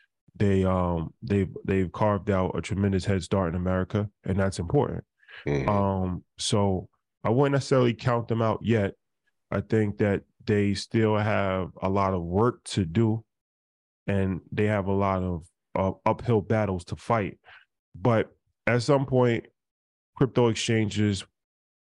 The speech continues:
Speaker 1: it will be like a Fidelity, it will be like a T D, and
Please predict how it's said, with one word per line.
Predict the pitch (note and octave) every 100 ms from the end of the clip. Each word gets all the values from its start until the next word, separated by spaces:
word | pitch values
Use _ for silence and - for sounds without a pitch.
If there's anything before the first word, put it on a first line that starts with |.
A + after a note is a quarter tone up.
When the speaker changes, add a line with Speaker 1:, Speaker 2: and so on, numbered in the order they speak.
| _ -
Speaker 1:
it | A#2
will | G2+ B2+ A#2+
be | A2
like | G2+ F#2+
a | F#2+
Fidelity, | - E2+ G2+ F#2 F#2 G#2+ -
it | G2
will | F#2 A2
be | G#2 G#2
like | F#2+ F2+
a | F#2
T | F2 - F#2+
D, | F2+ G#2 C3 _ _ - - - _ -
and | G#2 G2+ G2